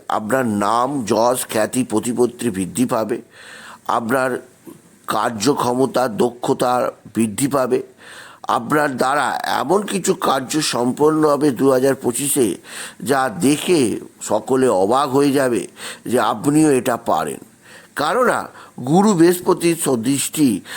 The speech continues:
আপনার রাশির ওপর, অর্থাৎ তুলা রাশির ওপর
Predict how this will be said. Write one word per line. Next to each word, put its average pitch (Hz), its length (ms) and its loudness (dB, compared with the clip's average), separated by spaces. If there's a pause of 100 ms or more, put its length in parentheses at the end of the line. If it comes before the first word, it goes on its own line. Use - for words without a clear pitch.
(180)
আপনার 135 560 0 (600)
রাশির 127 680 0
ওপর, 101 280 2
অর্থাৎ 110 360 0
তুলা 131 300 2
রাশির 123 420 0
ওপর 131 240 2